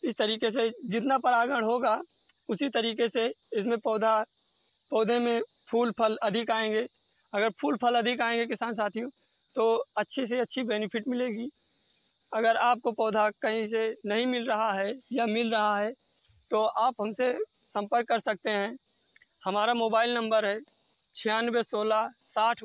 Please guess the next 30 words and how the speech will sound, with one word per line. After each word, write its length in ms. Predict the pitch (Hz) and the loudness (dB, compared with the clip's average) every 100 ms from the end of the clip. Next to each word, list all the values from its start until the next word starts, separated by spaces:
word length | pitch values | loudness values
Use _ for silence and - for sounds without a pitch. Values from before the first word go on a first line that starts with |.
| - | -6
उनतीस 400 | 208 190 214 214 - | -4 -2 -4 -4 -8
जीरो 300 | 190 208 214 | -4 0 0
सात। 280 | 190 190 165 - - - - - - - - - | 0 0 0 -4 -14 -14 -12 -12 -14 -14 -14 -8
हम 100 | 185 | -6
फिर 180 | 190 247 | 0 0
बताना 320 | 240 226 294 | 0 0 -2
चाहें 240 | 254 277 247 | 0 0 -2
किसान 280 | 226 220 226 | -2 -2 -2
साथियों, 360 | 202 185 208 233 - - - - | -2 -2 -6 -10 -12 -14 -14 -6
हमारा 260 | 196 233 254 | -2 2 2
मोबाइल 400 | 254 233 226 240 | 2 2 0 0
नंबर 340 | 226 208 208 | -2 0 0
है 100 | 208 | -2
छियानवे 560 | 208 - 214 220 233 226 | -6 -6 -2 0 0 -2
सोलह 400 | - 208 214 240 | -2 -2 0 -2
साठ 440 | - - 202 214 226 | -6 -2 2 2 0
उनतीस 420 | 220 190 - 226 - 175 | -6 -6 -6 -10 -10 -6
जीरो 240 | 185 220 | -2 -2
सात, 260 | 196 190 196 - - - - | 0 -2 -2 -6 -14 -14 -4
पर 120 | 262 220 | 2 4
आप 160 | 214 | 2
संपर्क 400 | - 226 226 240 | 2 -2 2 2
करके 320 | 240 226 262 262 - - - - - - - - - - - - | 2 0 -2 -4 -8 -12 -12 -12 -14 -14 -14 -14 -14 -14 -12 -4
पौधा 260 | 214 220 226 220 | 0 2 4 4
available 340 | 202 214 220 | 4 0 0
कर 160 | 233 226 | 0 -2
सकते 300 | 214 202 214 | -2 -4 -2
हैं। 180 | 202 240 311 - - - | -2 -4 -10 -14 -14 -8
हमारे 300 | 190 233 269 | -2 2 2
पास 340 | 254 254 240 | 2 2 0